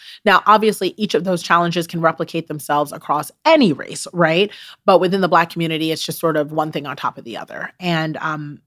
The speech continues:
within my parents, you know, feelings were just not something that were discussed. Like, we don't talk about it. We don't talk about,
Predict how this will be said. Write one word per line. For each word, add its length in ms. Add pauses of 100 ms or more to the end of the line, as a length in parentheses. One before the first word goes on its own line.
(120)
within 240
my 120
parents, 340
you 40
know, 100
feelings 480 (200)
were 80
just 160
not 120
something 280
that 120
were 80
discussed. 540 (200)
Like, 220
we 80
don't 220
talk 240
about 240
it. 100
We 80
don't 160
talk 200
about, 400